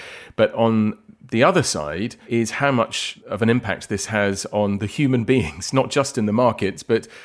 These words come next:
um, the general populations of, of, of economies and how they then start to change their behaviour. Now, given that this has leapt from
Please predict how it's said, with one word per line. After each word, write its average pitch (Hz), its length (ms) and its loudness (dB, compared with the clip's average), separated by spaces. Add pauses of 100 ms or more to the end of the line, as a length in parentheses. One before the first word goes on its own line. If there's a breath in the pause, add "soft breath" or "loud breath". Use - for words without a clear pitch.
(160 loud breath)
um, 113 160 -4
the 113 80 -8
general 131 320 0
populations 123 800 -2
of, 80 280 -10
of, 85 180 -8
of 90 160 -10
economies 82 560 -10
and 98 340 -6 (200 loud breath)
how 120 180 2
they 123 260 4
then 92 240 -4
start 92 340 -6
to 92 280 -6
change 92 400 -6
their 90 140 -4
behaviour. 92 500 -6 (320 loud breath)
Now, 117 100 0
given 165 380 -2
that 127 180 -2
this 131 380 -2
has 110 360 -6 (220 soft breath)
leapt - 520 -2
from 107 600 0